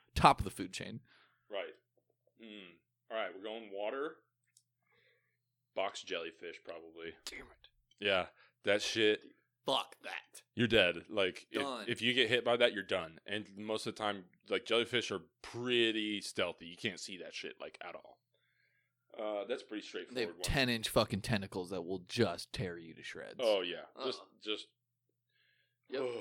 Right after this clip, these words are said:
Speaker 2: <sighs>
Speaker 1: Ugh. Yep.
Speaker 2: I think Alex Rider was the first time I read about a box
Speaker 1: Yes,
Speaker 2: jellyfish,
Speaker 1: dude.
Speaker 2: and they described it so horrifically that it has stuck in my mind to this day.
Speaker 1: Dude, that is, like, one of the best, like,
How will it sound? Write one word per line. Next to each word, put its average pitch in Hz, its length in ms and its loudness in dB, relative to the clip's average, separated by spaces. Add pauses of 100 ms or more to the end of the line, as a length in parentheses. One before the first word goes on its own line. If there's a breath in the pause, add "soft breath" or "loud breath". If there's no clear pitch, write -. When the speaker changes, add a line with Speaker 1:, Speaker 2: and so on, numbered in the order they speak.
(120)
Speaker 2:
<sighs> - 240 -16
Speaker 1:
Ugh. 127 340 -4 (180)
Yep. 123 280 -2
Speaker 2:
I 117 80 2
think 147 320 2 (300)
Alex 120 400 0
Rider 98 320 4
was 87 160 -6
the 90 80 -4
first 101 320 -4
time 95 340 -4
I 95 80 -4
read 92 340 -2
about 95 320 -2
a 95 60 -4
box 98 200 0
Speaker 1:
Yes, 120 420 8
Speaker 2:
jellyfish, 101 180 0
Speaker 1:
dude. 113 520 4
Speaker 2:
and 110 220 -4
they 110 200 8
described 117 640 4
it 135 200 2
so - 560 4
horrifically 170 880 2 (240 loud breath)
that 123 120 8
it 127 100 6
has 117 120 0
stuck - 320 2
in 165 60 0
my 135 140 2
mind 104 380 -2 (220)
to 160 160 -6
this 117 220 0
day. 80 220 -6 (120)
Speaker 1:
Dude, 104 460 4
that 110 220 8
is, 110 200 2
like, 98 220 -4 (160)
one 104 180 -4
of 98 60 -6
the 95 80 -6
best, 98 400 -4
like, 95 280 -6